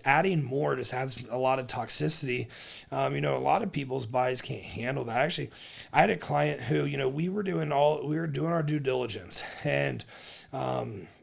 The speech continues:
this was last year. He didn't get as lean as, as we wanted him to. He still won his show. But I wasn't happy, um, with the final look. Um, that, you know,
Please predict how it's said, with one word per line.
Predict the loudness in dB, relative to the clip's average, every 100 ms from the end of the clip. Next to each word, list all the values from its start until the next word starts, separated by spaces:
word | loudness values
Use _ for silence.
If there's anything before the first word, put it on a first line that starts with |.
| -2
this | 0 2
was | 4
last | 4 4 2
year. | 0
He | 0
didn't | 0 0
get | -2
as | -2 -2
lean | -4 -2
as, | -2 -2
as | -2 -4
we | -4 -4
wanted | -2 -2 -2
him | -4
to. | -4 -2
He | -4 -2
still | 0 0 0
won | -2
his | 0
show. | 0 2 0 -2 -10 _ _ _ _ -8 -4
But | 2
I | 4
wasn't | 4 4 2
happy, | 2 2 2 -2 -6 -10 -16 -14 -16 -4
um, | 2 2 2
with | -4
the | -4
final | -4 -2 0 -2 -2
look. | 2 2 2 -2 -8 -6 -2
Um, | 0 0 0 -4 -10 -14 -20 -20 -14 -2
that, | 0
you |
know, | 2